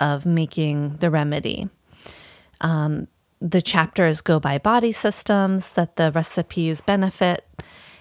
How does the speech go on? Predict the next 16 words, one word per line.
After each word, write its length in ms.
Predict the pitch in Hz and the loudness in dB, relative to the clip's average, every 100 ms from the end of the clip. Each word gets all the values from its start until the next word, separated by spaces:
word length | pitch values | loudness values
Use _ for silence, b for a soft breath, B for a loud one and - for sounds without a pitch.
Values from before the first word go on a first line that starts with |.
| B 185 | B 2
and 400 | 185 175 170 165 | 4 4 2 2
there's 520 | 165 170 160 156 - | 2 2 2 0 0
the 580 | 170 156 156 156 160 - _ _ _ _ _ _ _ - | 0 2 2 0 -2 -8 _ _ _ _ _ _ _ -2
top 360 | - 196 - | 4 6 4
fifteen, 1000 | - 208 190 - - 202 185 196 220 240 - B B B B B B B - | -2 -2 -2 -4 0 2 2 2 0 -4 -8 B B B B B B B -2
um, 540 | 185 175 170 165 160 - _ _ | 0 2 2 0 -2 -8 _ _
the 100 | - | -8
Fantastic 760 | 175 180 170 - 170 - 196 - | 0 2 2 4 2 2 -4 -2
Fifteen 600 | - 180 - 196 180 202 | 0 0 0 2 2 2
is 140 | 202 | 0
what 100 | 196 | 2
it's 180 | 170 160 | 2 0
called 280 | - 180 175 | 0 2 2
in 140 | 180 | 2
the 80 | 170 | 2
book, 380 | 151 180 185 | 2 2 0